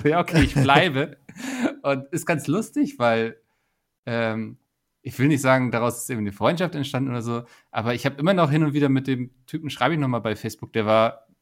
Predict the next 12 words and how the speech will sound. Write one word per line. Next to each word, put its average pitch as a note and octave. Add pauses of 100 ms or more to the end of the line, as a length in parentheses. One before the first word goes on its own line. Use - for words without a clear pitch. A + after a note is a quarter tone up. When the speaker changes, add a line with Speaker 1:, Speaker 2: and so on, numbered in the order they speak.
Speaker 1:
also -
ich -
glaub, F#2+
der G2
ist G2
jetzt - (1160)
fünfundvierzig A2+
oder F#2
so, F#2
würde F#2+
ich -
schätzen. -